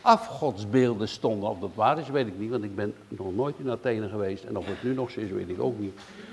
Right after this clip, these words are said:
Maar ik heb gelezen dat er wel drieduizend afgodsbeelden stonden in Athene. En daar is de apostel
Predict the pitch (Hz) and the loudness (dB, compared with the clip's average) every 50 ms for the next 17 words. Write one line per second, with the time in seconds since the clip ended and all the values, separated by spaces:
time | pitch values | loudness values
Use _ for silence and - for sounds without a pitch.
0 | - - - - - 107 107 101 104 123 113 101 - 113 - - - 107 101 120 | -18 -18 -20 -18 -12 -6 -6 -6 -4 -4 -4 0 0 -2 -2 -2 -4 2 2 4
1 | 127 120 107 117 107 - - 95 92 98 95 90 - 131 147 165 175 123 110 127 | 4 4 0 -2 -4 -2 -4 -4 -2 -2 -4 -2 -2 -2 -2 -2 -4 -4 -2 0
2 | 139 147 151 139 131 120 101 - - - 151 147 - - 151 123 95 110 110 131 | 0 0 0 -2 -6 -10 -10 -6 -4 -4 -4 -4 -4 -10 -10 -10 -8 -2 0 0
3 | 147 139 120 117 110 - - - 131 131 123 110 117 120 - - 147 127 123 113 | 2 2 0 -2 -4 -6 -4 -4 -2 -2 0 -2 -4 -4 -6 -6 -4 -4 -2 -4
4 | 104 - - - - - - - - - _ _ _ _ _ - - - - 107 | -4 -6 -12 -20 -20 -20 -20 -20 -20 -20 _ _ _ _ _ -20 -12 -6 -4 -4
5 | 113 - - 151 151 135 113 95 82 76 69 - - - - - - - - _ | -4 0 2 4 4 4 4 0 -2 -4 -8 -12 -16 -20 -20 -20 -20 -20 -20 _
6 | _ _ _ _ _ _ _ _ _ - - 131 143 160 143 135 143 147 151 151 | _ _ _ _ _ _ _ _ _ -8 -2 2 4 4 4 6 8 8 8 8
7 | 151 147 123 - - - - - - - 170 160 156 117 - - - - - - | 6 2 0 -4 -10 -16 -20 -14 -2 4 6 6 6 6 2 -6 -10 -12 -14 -10
8 | - - 160 - - 156 156 - - 160 143 123 - - 123 104 | -2 0 2 6 6 4 4 4 -2 -2 -2 -2 -2 -4 -4 -4